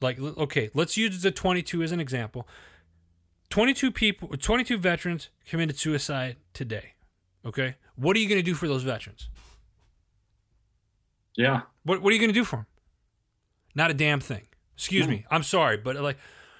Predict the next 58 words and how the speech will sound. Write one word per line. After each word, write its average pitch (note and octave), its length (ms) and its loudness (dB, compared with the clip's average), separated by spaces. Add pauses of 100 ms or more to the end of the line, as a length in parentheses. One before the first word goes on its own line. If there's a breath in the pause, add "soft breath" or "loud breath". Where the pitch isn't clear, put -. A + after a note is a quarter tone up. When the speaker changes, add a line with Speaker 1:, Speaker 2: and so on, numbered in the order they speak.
(180 soft breath)
Speaker 1:
but G#3+ 100 4
what D4+ 100 6
about D#4+ 180 4
the G3+ 60 0
seventy-eight G#3 760 4
veterans D3 340 0
that C#3+ 80 2
are C3 40 0
still F#3 320 -2
alive, C3+ 560 0 (580 soft breath)
that D3 120 2
Speaker 2:
That C3 100 8
Speaker 1:
are C3 40 8
Speaker 2:
are C3 40 10
Speaker 1:
ha-, B2+ 60 4
Speaker 2:
getting C3+ 280 8
Speaker 1:
that, A2+ 60 4
Speaker 2:
ready C3+ 260 8
Speaker 1:
that, - 60 0
Speaker 2:
to F#3 80 6
Speaker 1:
that F#3 80 8
Speaker 2:
do F3+ 60 6
Speaker 1:
are E3 40 4
Speaker 2:
it. D3 40 2
Speaker 1:
having F#3+ 360 4
issues D#3 380 2
right C#3 140 0
now? A#2+ 80 -4
What G3 220 2
are E4 40 4
you D#4 100 2
gonna A#3+ 180 4
do? F3+ 120 -6
Speaker 2:
Yeah. - 60 -16 (100)
Speaker 1:
Let's C4+ 200 2
talk D4+ 280 2
about A3 340 4 (760 soft breath)
those D3 840 6 (640)
veterans C3 460 -2
Speaker 2:
And, E3+ 120 4
Speaker 1:
there. - 80 -2
Speaker 2:
and, F3+ 180 4
and F#3 180 6
that's G#3 220 6
my D3+ 120 6
point E3 340 4
is A#2+ 300 4
we, C#3 100 0 (160)
we F3+ 120 4
gotta G#3 300 6
un-, D3 240 2
we, D3+ 200 2
and E3 360 6
we F#3+ 80 8
don't A3+ 160 8
need C#3+ 140 8
to A#2 200 2
uncover G#2+ 720 2